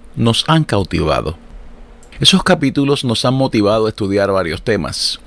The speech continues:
Entre estos encontramos la alabanza, el poder que desata la oración, la misericordia de Dios,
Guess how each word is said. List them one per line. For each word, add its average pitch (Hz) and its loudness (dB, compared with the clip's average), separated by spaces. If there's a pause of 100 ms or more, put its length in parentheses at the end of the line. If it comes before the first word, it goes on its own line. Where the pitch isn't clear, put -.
(400)
Entre 135 4
estos 131 -2
encontramos 107 0
la 98 2
alabanza, 95 0 (580)
el 110 4
poder 107 0
que 135 0
desata 101 0
la 90 0
oración, 104 -2 (520)
la 123 4
misericordia 120 0
de 85 0
Dios, 92 -2